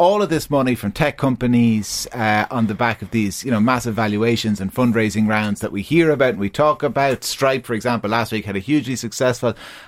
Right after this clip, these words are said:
uh, uh, round of fundraising. So they put their money into Silicon Valley Bank. They, they lump it all into these, uh, government bonds, these mortgage-backed bonds, and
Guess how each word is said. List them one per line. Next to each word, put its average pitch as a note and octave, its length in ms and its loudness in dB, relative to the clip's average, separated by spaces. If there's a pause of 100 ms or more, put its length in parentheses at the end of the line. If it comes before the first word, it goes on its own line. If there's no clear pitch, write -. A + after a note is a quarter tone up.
uh, - 40 -8
uh, A2 640 2
round A#2+ 240 2
of A2+ 80 -4
fundraising. C3 600 2 (260)
So D3 140 0
they E3 60 2
put F3+ 180 0
their C#3+ 100 4
money C3 260 0
into G3 160 2
Silicon A#2+ 320 2
Valley G#2+ 220 2
Bank. A2 380 0
They, C#3 180 4
they B2 240 2
lump D#3+ 480 4
it F3 80 4
all C3 240 4
into B2 240 2
these, A2+ 560 2
uh, A2+ 200 2
government A2+ 440 4
bonds, A2+ 340 4
these G2 200 -2
mortgage-backed A2+ 640 2
bonds, G#2+ 800 2 (100)
and G#2+ 580 4